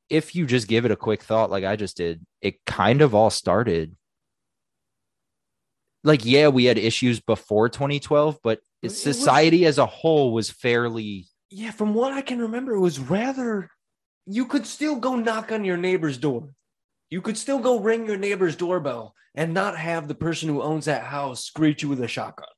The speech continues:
Speaker 1: Or, like, challenge your socioeconomic and gender-based views or something.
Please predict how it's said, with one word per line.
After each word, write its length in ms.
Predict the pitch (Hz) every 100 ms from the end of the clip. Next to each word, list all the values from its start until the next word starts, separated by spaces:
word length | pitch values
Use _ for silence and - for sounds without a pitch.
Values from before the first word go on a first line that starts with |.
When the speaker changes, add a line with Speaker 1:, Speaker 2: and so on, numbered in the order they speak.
| _
Speaker 1:
Or, 140 | 123 120
like, 240 | 113 104
challenge 560 | - 113 110 110 107 107
your 200 | 101 92 -
socioeconomic 1200 | - 104 98 104 101 95 98 95 95 95 90 87
and 260 | 90 90 -
gender-based 720 | - 92 92 87 95 87 -
views 380 | 98 95 90 80
or 120 | 80
something. 400 | 80 80 80 78